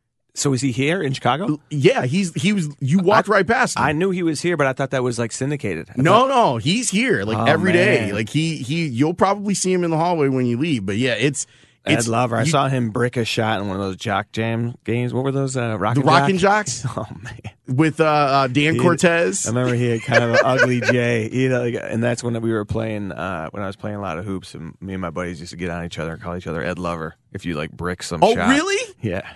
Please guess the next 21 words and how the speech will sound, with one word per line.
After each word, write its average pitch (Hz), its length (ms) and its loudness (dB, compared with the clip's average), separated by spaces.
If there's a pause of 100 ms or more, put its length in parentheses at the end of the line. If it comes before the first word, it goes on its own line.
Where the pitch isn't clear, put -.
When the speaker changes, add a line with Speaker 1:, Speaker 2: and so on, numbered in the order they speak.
Speaker 2:
Oh, 185 120 6
my 151 160 2
God. 143 260 2
I 135 80 0
gotta 131 200 0
share 190 280 0
that 127 200 2
with 117 200 -2
him. 98 320 0
Speaker 1:
<laughs> - 40 -8
Yeah. - 280 -2
Speaker 2:
I'm 139 140 2
gonna, 165 140 0
I'm 139 80 -4
gonna 170 120 -2
have 139 180 0
this 143 160 -4
b-, 127 220 -4
played 135 340 -2
on 127 160 -2
Jams. 113 520 -2